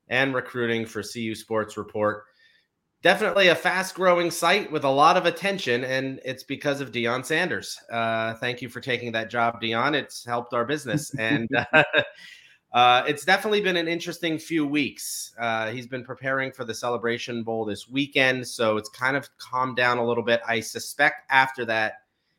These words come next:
Speaker 1: it's complete full go. And there's been a lot of movement already. But first, Ryan, just your general impressions on him getting that job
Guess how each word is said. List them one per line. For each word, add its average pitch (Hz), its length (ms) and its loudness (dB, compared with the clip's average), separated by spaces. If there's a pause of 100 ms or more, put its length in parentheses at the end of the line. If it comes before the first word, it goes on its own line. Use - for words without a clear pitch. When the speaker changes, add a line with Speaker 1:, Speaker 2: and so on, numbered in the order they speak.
(120)
Speaker 1:
it's 113 160 -4
complete 123 500 -4
full 113 320 -4
go. 98 320 2
And 107 280 -2 (360)
there's 170 200 4
been 190 120 0
a 175 80 4
lot 160 240 6
of 143 140 -2
movement 135 440 -2
already. 117 360 2
But 127 240 -6
first, 202 260 -2 (320)
Ryan, 127 240 0
just 170 200 -6 (100)
your 147 160 -2
general 185 460 0
impressions 165 500 -4
on 139 100 0
him 139 160 -4
getting 139 240 -2
that 127 220 -2
job 110 460 0